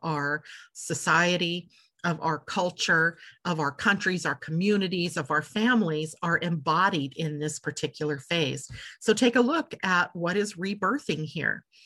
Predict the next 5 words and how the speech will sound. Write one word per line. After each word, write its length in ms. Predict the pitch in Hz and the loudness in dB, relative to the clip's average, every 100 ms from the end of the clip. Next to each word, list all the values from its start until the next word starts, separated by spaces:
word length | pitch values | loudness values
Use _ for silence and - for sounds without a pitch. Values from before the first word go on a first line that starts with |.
| - - - - | -20 -18 -12 2
And 240 | 233 247 - | 4 4 2
this 240 | 220 277 339 | 0 2 2
is 140 | - | 0
distinctly 720 | 240 - - 269 - 277 277 | 0 -2 0 0 0 -2 -2
feminine 580 | - 214 226 226 220 | 2 4 6 6 4